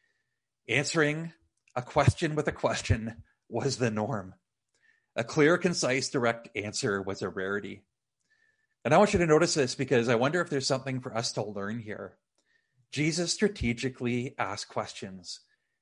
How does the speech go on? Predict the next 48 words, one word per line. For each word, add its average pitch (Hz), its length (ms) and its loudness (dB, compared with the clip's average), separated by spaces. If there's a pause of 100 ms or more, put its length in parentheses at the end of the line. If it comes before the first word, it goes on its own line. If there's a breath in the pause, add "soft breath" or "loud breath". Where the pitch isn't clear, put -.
because 131 320 2
it, 143 220 4
he 151 160 0
knew 160 200 6
a 143 80 6
good 139 200 4
way 127 320 4
to 127 120 -4
get 120 220 -2
to - 80 -8
the 113 100 -2
heart 113 200 0
of 104 80 -6
an 104 140 -6
issue 110 540 -6 (480)
was 127 220 4
by 117 160 4
probing 117 540 0
and 101 100 -8
asking 101 500 -10
questions. - 720 -10 (640 soft breath)
Jesus 180 200 2
was 160 140 2
not 151 320 2
content 143 440 -2
with 110 300 -4 (360)
staying 139 520 0
on, 131 220 -4
uh, 120 60 -6
staying 135 400 0
on 135 100 2
the 127 80 0
surface 123 480 -2
and, 104 280 -6 (300 soft breath)
and 131 160 -2
just 139 260 -2
answering 127 360 -2
questions. 120 420 -4
He 139 120 -2
wanted 160 240 -2
to - 40 -4
get 120 200 -2
to 107 60 -8
the 107 100 -4
heart 123 380 -4
of 131 100 0
the 98 140 -8
issue. 110 320 -12